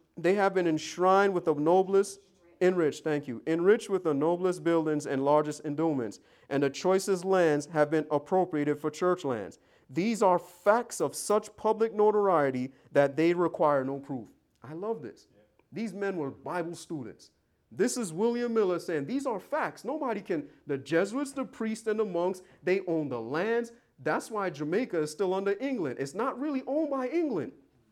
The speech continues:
Speaker 1: It's owned by the Vatican. England was just the one who hold those things like a bank. They're just holding the Vatican's assets. That's all England is doing.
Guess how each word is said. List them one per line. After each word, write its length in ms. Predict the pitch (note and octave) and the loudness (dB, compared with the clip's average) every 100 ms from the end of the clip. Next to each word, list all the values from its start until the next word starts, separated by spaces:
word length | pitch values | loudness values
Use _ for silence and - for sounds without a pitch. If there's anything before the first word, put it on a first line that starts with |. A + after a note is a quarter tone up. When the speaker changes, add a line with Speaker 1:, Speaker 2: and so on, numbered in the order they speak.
| _ - | _ -8
Speaker 1:
It's 160 | E3 | -2
owned 160 | G3 A#3+ | 0 2
by 120 | A3+ | 0
the 80 | A#3+ | 0
Vatican. 580 | F#3+ C4 C#4+ - B2+ - - _ _ _ _ - | 0 0 -2 -2 -6 -8 -16 _ _ _ _ -4
England 420 | D4+ C#4+ B3+ A#3 | 0 2 2 2
was 160 | A3 | 0
just 180 | G#3+ A3 | 0 -4
the 60 | A3+ | 0
one 200 | A3+ A#3 | 2 2
who 180 | B3 A3+ | 0 0
hold 420 | C4 E4+ E4+ A#3+ | 0 2 2 2
those 220 | E3 D3+ | 0 -2
things 240 | F#3+ F#3+ | -4 -4
like 160 | G#3+ A3+ | -2 -2
a 80 | A#3 | -2
bank. 320 | C#4+ A#3+ - - _ _ - | -2 -4 -6 -14 _ _ -2
They're 160 | F3+ | 0
just 220 | B3 B3 - | 0 -4 0
holding 440 | A3 B3+ B3 A#3 | 2 2 0 2
the 80 | A3+ | 2
Vatican's 640 | A3 G#3+ G#3+ G#3+ A3+ A3 - | 2 0 -2 -2 -6 -8 -10
assets. 460 | A3 G3+ - - - | -8 -8 -10 -14 -8
That's 240 | D3 - | -6 -2
all 180 | G#3+ G#3+ | -2 -2
England 340 | A3 G#3+ G#3 G3+ | -6 -4 -2 -4
is 100 | E3+ | -2
doing. 280 | G#3+ B2 | -4 -4